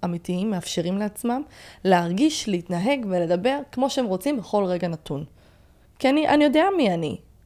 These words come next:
זה לא משנה מה אני אגיד עכשיו או איך אני אתנהג. אני יודע מי אני, הכל בסדר. אבל לסביבה שלנו הרבה פעמים קשה לקבל את זה.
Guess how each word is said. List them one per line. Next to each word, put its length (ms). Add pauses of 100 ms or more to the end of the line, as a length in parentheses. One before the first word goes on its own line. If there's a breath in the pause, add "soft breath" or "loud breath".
(120)
זה 140
לא 100
משנה 280
מה 100
אני 140
אגיד 220
עכשיו 220
או 80
איך 140
אני 100
אתנהג. 300 (300 loud breath)
אני 100
יודע 220
מי 180
אני, 260
הכל 200
בסדר. 440 (360 loud breath)
אבל 220
לסביבה 720
שלנו 400
הרבה 260
פעמים 200
קשה 460
לקבל 380
את 60
זה. 140